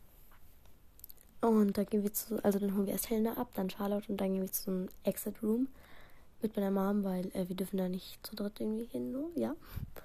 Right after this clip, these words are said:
Ähm, und dann ist hier endlich Geburtstag, weil ich hatte eigentlich ja im Februar Geburtstag.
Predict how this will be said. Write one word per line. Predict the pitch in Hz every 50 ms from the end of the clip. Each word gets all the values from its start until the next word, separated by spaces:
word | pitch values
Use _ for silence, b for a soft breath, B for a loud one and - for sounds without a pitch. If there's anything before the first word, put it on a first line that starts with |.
| B B B B B B B B B B - -
Ähm, | 220 214 214 208 208 208 214 214 - - - - - - - - - - - - - - - - - - - - - - - - - - - - - - - - - -
und | - 233 226 226 220 220 220 214 - -
dann | 214 214 208 214 214 214 220 220
ist | - - - - 240 - -
hier | - - 240 220 220 220 -
endlich | 226 220 214 - - - -
Geburtstag, | - 208 190 208 202 - - - 220 208 214
weil | 214 208
ich | 208 - -
hatte | 214 - -
eigentlich | - 208 208 208 -
ja | 208 202 196
im | 196 208
Februar | - 202 202 - - - 208
Geburtstag. | 202 208 202 214 214 214 - 226 226 226 220 -